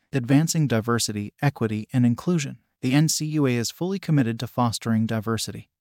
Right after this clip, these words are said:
equity, and inclusion within the agency and the credit union system. The agency uses data from the Federal Employee Viewpoint Survey, including the Office of Personnel Management's Diversity,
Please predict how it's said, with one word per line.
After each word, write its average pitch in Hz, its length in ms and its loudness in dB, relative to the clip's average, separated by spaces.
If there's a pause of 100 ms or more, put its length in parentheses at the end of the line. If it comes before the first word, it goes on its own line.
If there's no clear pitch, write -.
(160)
equity, 110 500 -4
and 131 140 2
inclusion 151 520 2
within 113 260 2
the 98 140 -2
agency 113 560 -6
and 123 160 0
the 113 60 -4
credit 170 320 -4
union 131 380 -2
system. - 480 -10 (240)
The 127 100 -8
agency 160 460 0
uses 117 400 -4
data 123 260 -2
from 127 220 0
the 120 80 0
Federal 160 420 -2
Employee 120 440 -2
Viewpoint 110 500 -2
Survey, 101 380 -6 (220)
including 139 460 4
the 107 120 0
Office 139 380 0
of 110 140 -6
Personnel 120 480 0
Management's 113 640 0
Diversity, 113 640 -4